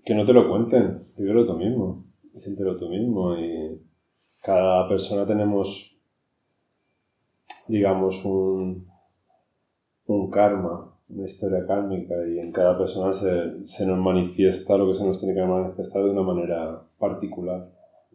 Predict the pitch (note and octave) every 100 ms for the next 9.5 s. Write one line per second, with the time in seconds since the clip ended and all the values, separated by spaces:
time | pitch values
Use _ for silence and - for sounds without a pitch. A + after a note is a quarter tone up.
0 | _ _ _ _ _ _ _ _ _ _
1 | _ A2 G2 F#2+ F#2+ _ _ _ _ _
2 | _ _ _ _ _ _ _ _ _ _
3 | _ _ _ _ _ _ _ _ _ _
4 | _ _ _ _ _ _ _ _ _ _
5 | _ - - - - - A2+ B2 - C#3+
6 | C#3 - - A2 G#2+ A2+ A#2 C3 A#2+ A#2
7 | A2+ G#2+ G#2+ G#2+ G2 G2+ G2+ G#2+ G#2 G2
8 | G2+ G2+ G2 F#2+ G#2 G#2+ G#2 G2 G2+ B2
9 | A2 A2+ - -